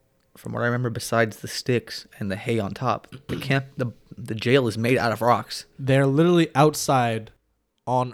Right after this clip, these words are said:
Speaker 2: earth, and they're being imprisoned. All these earthbenders are being imprisoned.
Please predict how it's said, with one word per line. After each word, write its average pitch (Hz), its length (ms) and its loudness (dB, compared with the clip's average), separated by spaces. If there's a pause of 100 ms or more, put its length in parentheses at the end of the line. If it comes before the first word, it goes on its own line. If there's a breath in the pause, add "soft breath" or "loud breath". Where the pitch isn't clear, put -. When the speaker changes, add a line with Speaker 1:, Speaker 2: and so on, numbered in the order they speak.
Speaker 2:
earth, - 460 -6 (1080)
and 127 140 -4
they're 117 120 -2
being 131 280 0
imprisoned. 101 500 -4
All 127 160 2
these 127 180 2
earthbenders 113 440 -4
are 101 40 -10
being 107 160 -8
imprisoned. 101 400 -12